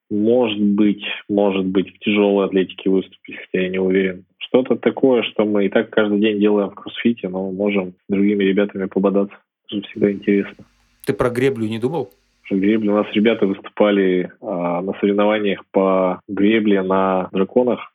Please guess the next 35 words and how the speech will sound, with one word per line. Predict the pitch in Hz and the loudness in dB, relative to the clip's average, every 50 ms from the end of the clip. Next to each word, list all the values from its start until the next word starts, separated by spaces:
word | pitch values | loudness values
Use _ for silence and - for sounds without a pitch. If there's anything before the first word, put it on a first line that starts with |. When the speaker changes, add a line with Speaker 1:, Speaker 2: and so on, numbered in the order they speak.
| _ | _
Speaker 1:
Толпа, | - 104 101 101 104 107 104 95 90 - - 101 - - | 0 0 0 2 2 2 2 2 0 -2 -8 -14 -16 -16
сколько | - - - - 98 87 | -20 -10 -6 -6 -6 -4
там, | - 90 87 87 | -4 -4 -2 0
десять | 95 110 107 - | 0 0 0 0
человек | - - 107 104 98 101 | 0 2 2 2 0 0
в | - 110 | 0 2
лодке, | 120 131 269 262 - - | 2 2 0 -4 -6 -4
по-моему. | - 104 104 104 104 101 95 92 - - _ | -2 0 0 0 0 0 -2 -4 -6 -8 _
Один, | - 92 92 98 104 101 101 98 95 | -2 -2 0 2 2 0 0 0 -2
а, | 95 92 90 90 87 87 87 87 87 90 - - | -2 -2 0 0 -2 -2 -4 -6 -8 -12 -12 -8
за | 98 92 95 101 | -2 0 2 2
рулём, | 101 107 110 120 131 139 143 139 - _ _ - | 4 4 4 2 2 0 -2 -6 -10 _ _ -10
а, | 117 113 110 98 92 92 95 98 | -6 -4 -2 0 0 0 0 2
сзади | 101 110 107 104 98 98 - - | 2 2 2 0 -2 -4 -6 -2
сидит, | - 107 101 - | 0 0 2 2
и | 98 | 2
один | 92 95 110 110 101 | 2 2 2 2 2
барабанит, | 98 95 101 98 98 110 107 107 101 - - - | 2 2 2 2 2 2 2 0 -2 -2 -2 -2
а, | 101 92 92 | 0 2 2
ритм | 95 101 101 98 - - - - | 2 0 0 -4 -8 -20 -20 -8
спереди. | - - 98 98 95 92 95 92 92 _ _ _ _ - | -2 0 2 2 2 0 -2 -6 -10 _ _ _ _ -2
И | 90 95 104 110 113 117 113 110 107 | 0 2 2 2 2 2 2 2 2
в | 104 101 104 | 0 0 0
итоге | - 120 113 110 110 | 0 0 2 2 2
я | 113 | 0
не | 117 117 | 0 0
помню, | 113 131 117 113 101 | 0 0 0 2 2
какое | 104 104 101 117 113 110 | 0 0 2 2 0 2
они | 107 | 2
место | 104 113 135 139 - - 117 | 0 0 0 0 0 0 2
заняли, | 107 113 110 107 104 95 90 87 | 2 2 2 2 2 0 0 0
но | 90 101 107 | 0 0 0
они | 107 104 101 | 0 0 -2
что-то | - - - 101 98 92 | -4 -2 0 0 0 0
там | - 92 90 87 | 0 -2 -2 -4